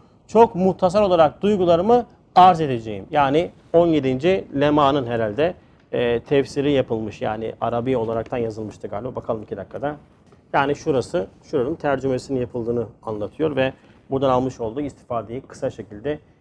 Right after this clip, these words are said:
ifade edecek. Birinci nota, فَعَلَمْ اَنَّهُ لَا اِلَٰهَ اِلَّا اللّٰهِ. Kelime-i tevhid ile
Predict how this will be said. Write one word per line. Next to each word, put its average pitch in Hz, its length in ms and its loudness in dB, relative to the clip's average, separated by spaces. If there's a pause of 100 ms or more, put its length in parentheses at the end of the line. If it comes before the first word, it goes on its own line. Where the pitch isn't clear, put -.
(220)
ifade 123 520 -4 (100)
edecek. 120 400 -6 (1040)
Birinci 226 340 4
nota, 240 540 8
فَعَلَمْ 220 320 6
اَنَّهُ 202 480 2
لَا 202 320 8
اِلَٰهَ 185 380 4
اِلَّا 226 220 2
اللّٰهِ. 160 320 4
Kelime-i 190 480 2
tevhid 185 400 2
ile 226 340 0